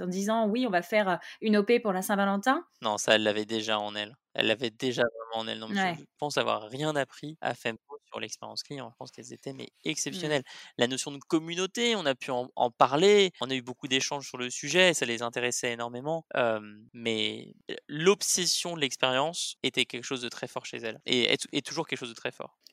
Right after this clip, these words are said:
Speaker 1: Mais ça, c'est top, euh, quand t'arrives à le maintenir.
Speaker 2: C'est clair.
Speaker 1: Parce que c'est tout l'enjeu. C'est pour ça ma question tout à l'heure. Est-ce que c'est pas plus facile ? C'est parce que, bah,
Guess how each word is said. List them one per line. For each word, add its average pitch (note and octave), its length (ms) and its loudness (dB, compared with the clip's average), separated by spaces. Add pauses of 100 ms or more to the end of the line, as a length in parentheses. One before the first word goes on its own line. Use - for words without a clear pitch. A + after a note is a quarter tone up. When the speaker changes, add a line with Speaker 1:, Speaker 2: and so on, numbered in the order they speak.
(120)
Speaker 1:
Mais F#3+ 80 -8
ça, F#3 140 -12
c'est F3+ 180 -6
top, G3+ 340 -4
euh, F3+ 180 -6
quand F3 120 -8
t'arrives F3 260 -6
à E3+ 60 -6
le E3 60 -8
maintenir. E3 380 -12 (320)
Speaker 2:
C'est - 160 -10
clair. - 260 -18 (320)
Speaker 1:
Parce F#3+ 160 0
que - 260 0 (400)
c'est G#3+ 240 -2
tout A#3+ 180 -4
l'enjeu. A#3 480 4
C'est G#3+ 200 0
pour G#3+ 160 -4
ça C4+ 160 4
ma G#3 100 2
question G#3+ 240 -2
tout - 160 -8
à A3 100 6
l'heure. G#3 220 6
Est-ce F3 160 0
que - 80 -4
c'est F#3 160 -2
pas G3 140 4
plus G#3+ 280 -4
facile ? G#3+ 640 0 (320)
C'est - 160 2
parce G#3+ 160 6
que, - 80 0
bah, G#3+ 240 6